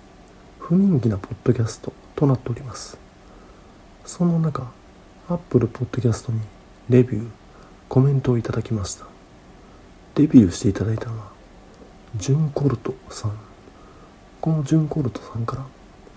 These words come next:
ら、Apple Podcastにレビューをいただくのは二回目となりますが、これをやっと感じまして、一回目のレビューが消えて、二回目のレビューに差し掛かってるわけです。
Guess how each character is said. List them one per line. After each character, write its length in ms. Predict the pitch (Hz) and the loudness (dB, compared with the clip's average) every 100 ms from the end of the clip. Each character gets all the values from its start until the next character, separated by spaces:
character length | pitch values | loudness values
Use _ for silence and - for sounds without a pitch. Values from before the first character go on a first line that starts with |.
| - - - | -20 -6 -2
ら、 80 | 147 | 0
Apple 280 | - 113 | 2 2
Podcast 640 | 95 107 - - 107 - - | 2 -2 -2 -2 -2 -4 -8
に 80 | 123 - - - - - | -8 -12 -20 -20 -8 2
レ 120 | 117 | 6
ビ 120 | 110 | 6
ュ 80 | 98 | 4
ー 20 | |
を 20 | 92 | 0
い 60 | |
た 80 | 95 | -2
だ 140 | 95 | -2
く 100 | 95 | -2
の 60 | 95 | -4
は 160 | 90 - - - - - | -6 -12 -20 -20 -20 -6
二 120 | 110 104 | -4 0
回 180 | 147 147 | 0 0
目 80 | 135 | 0
と 140 | 127 | 2
な 80 | 135 | 2
り 80 | 123 | 2
ま 80 | |
す 100 | 110 | -2
が、 60 | - - - - - - - - - | -8 -20 -20 -20 -20 -20 -20 -20 -2
こ 80 | 110 | 0
れ 60 | 98 | 2
を 120 | 110 | 2
や 60 | |
っ 60 | 135 | 2
と 120 | - | 0
感 200 | - 95 | -2 -2
じ 100 | 92 | -2
ま 80 | 90 | -4
し 140 | - | -6
て、 60 | - - - - - - - - - - - 139 | -12 -20 -20 -20 -20 -20 -20 -20 -20 -20 -14 -12
一 80 | - | -6
回 180 | - 160 | 0 2
目 100 | 165 | 4
の 100 | 165 | 4
レ 140 | 160 156 | 4 4
ビ 140 | 113 | 2
ュ 40 | - | 0
ー 60 | |
が 100 | 104 - - - | -6 -14 -20 -20
消 160 | - 95 | -6 -4
え 40 | |
て、 180 | 98 80 - - - - - - - - - | -4 -6 -8 -20 -20 -20 -20 -20 -20 -10 -2
二 160 | 104 | -2
回 220 | 117 151 | 0 0
目 80 | 156 | 2
の 140 | 156 147 | 2 2
レ 100 | 143 | 2
ビ 140 | 117 | 2
ュ 20 | |
ー 20 | 101 | 0
に 40 | |
差 160 | - 113 | -2 -4
し 100 | - | 0
掛 140 | 135 | -2
か 20 | |
っ 40 | - | 0
て 80 | |
る 60 | 98 | -6
わ 60 | 92 | -6
け 60 | |
で 100 | - | -12
す。 220 | - - | -18 -18